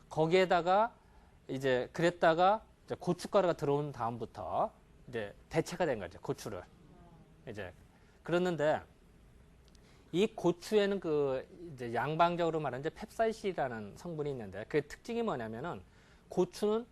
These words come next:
고기의 산패를 막아줘요. 우리가 고기 오랫동안 있으면 어때? 썩죠. 그걸 이제 유식하게 말하면 산패라고 그래요. <laughs> 쉽게 말하면 이제 그런데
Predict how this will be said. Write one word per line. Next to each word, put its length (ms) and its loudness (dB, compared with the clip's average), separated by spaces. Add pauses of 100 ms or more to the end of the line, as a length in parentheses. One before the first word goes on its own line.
(300)
고기의 560 4
산패를 460 -4
막아줘요. 480 -8 (480)
우리가 240 2
고기 460 4
오랫동안 500 6
있으면 220 -4
어때? 240 -2 (580)
썩죠. 680 2 (500)
그걸 260 -4
이제 260 -4 (260)
유식하게 420 -4
말하면 220 -2
산패라고 500 -2
그래요. 400 -6
<laughs> 680 -10
쉽게 200 -2
말하면 280 2
이제 300 -2 (480)
그런데 500 6